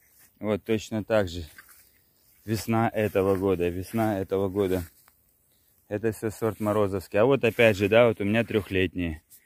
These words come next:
Вот трёхлетние, они как бы, э, зелёная масса растёт, древесина растёт, но цветения ещё даже на них не видно.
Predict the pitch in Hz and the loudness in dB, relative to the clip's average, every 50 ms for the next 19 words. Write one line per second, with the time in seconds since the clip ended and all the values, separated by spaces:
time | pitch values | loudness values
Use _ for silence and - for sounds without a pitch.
0 | _ _ _ _ _ _ _ _ - 95 87 - 110 110 104 - 139 160 156 117 | _ _ _ _ _ _ _ _ -8 -8 -4 0 2 2 2 4 4 4 4 2
1 | 113 107 104 107 113 113 98 117 113 110 104 110 101 - - - - - - - | 2 0 2 4 4 2 4 2 2 2 2 0 -2 -2 -6 -18 -20 -20 -20 -20
2 | - _ _ _ _ _ _ _ _ _ 101 101 101 101 101 98 98 98 98 98 | -20 _ _ _ _ _ _ _ _ _ -4 0 2 2 4 4 4 4 4 4
3 | 95 90 87 - - - - - - - - 113 113 92 92 107 117 135 139 135 | 2 0 -4 -10 -20 -20 -20 -20 -20 -12 -8 -6 -6 -2 0 2 4 4 6 6
4 | 123 113 113 123 131 127 - - 107 101 101 92 - - - 120 120 113 - _ | 6 4 4 4 2 0 0 2 2 2 2 0 0 0 2 2 2 2 0 _
5 | _ _ _ _ _ _ _ _ _ _ _ _ _ _ _ - 98 87 120 131 | _ _ _ _ _ _ _ _ _ _ _ _ _ _ _ -8 -2 4 6 6
6 | 123 131 123 - - 139 123 120 117 110 110 104 95 - 135 135 131 120 - _ | 8 6 6 4 4 4 6 6 6 4 2 0 0 0 2 2 2 0 -2 _
7 | _ _ _ _ _ _ _ _ _ _ _ - 107 107 110 110 110 110 110 107 | _ _ _ _ _ _ _ _ _ _ _ -2 0 2 4 4 6 6 4 4
8 | 107 104 - - - 117 117 104 - 143 143 135 127 120 113 110 107 110 107 98 | 4 2 0 -2 -2 -2 -2 0 2 2 4 6 6 6 6 4 4 2 0 0
9 | - 127 123 107 107 107 98 104 101 101 107 110 107 98 - 110 107 98 95 95 | 0 0 0 2 2 0 0 0 0 2 2 0 0 -2 -2 -4 -2 -2 -2 -2
10 | 87 85 85 80 76 | -4 -4 -4 -4 -6